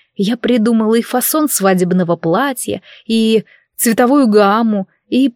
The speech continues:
предварительный список гостей. Грандиозное бы вышло мероприятие.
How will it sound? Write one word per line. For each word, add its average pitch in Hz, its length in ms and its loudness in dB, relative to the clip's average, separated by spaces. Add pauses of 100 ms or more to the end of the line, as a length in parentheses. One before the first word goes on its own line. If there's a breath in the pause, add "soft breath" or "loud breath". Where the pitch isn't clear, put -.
(120)
предварительный 247 960 2
список 196 400 -6
гостей. - 680 -10 (400)
Грандиозное 254 880 0
бы 226 160 0
вышло 226 380 0
мероприятие. 196 1040 -2